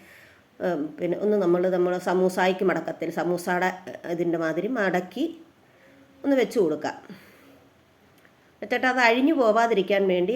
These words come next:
അതിൻ്റെ ആ ഹോളിലോട്ട് നിന്ന് അകത്തോട്ട് വെച്ച് പോയി, വെച്ച് കൊടുക്കാം. ആ, ഇതേമാതിരി കണ്ടോ?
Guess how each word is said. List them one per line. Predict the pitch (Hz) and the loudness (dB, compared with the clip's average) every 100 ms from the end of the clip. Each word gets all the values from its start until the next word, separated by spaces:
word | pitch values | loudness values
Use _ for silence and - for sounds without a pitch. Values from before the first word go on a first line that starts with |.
| - | 0
അതിൻ്റെ | 214 196 180 | 0 0 0
ആ | 180 | -2
ഹോളിലോട്ട് | 185 170 190 170 151 156 175 | 0 0 0 -2 -4 -4 -4
നിന്ന് | 147 151 185 196 - _ _ _ - 175 | -4 -4 -4 -8 -20 _ _ _ -12 -10
അകത്തോട്ട് | 165 156 160 170 | -6 -6 -4 -6
വെച്ച് | - 165 | -6 -6
പോയി, | 139 - - - | -8 -10 -18 -14
വെച്ച് | 196 208 | -6 -4
കൊടുക്കാം. | 143 - - - 196 | -4 -6 -14 -12 -8
ആ, | 170 - - - | -8 -8 -18 -12
ഇതേമാതിരി | 180 165 139 - - - _ _ _ _ _ _ _ _ _ _ - | -6 -4 -4 -8 -14 -20 _ _ _ _ _ _ _ _ _ _ -12
കണ്ടോ? | 165 | -10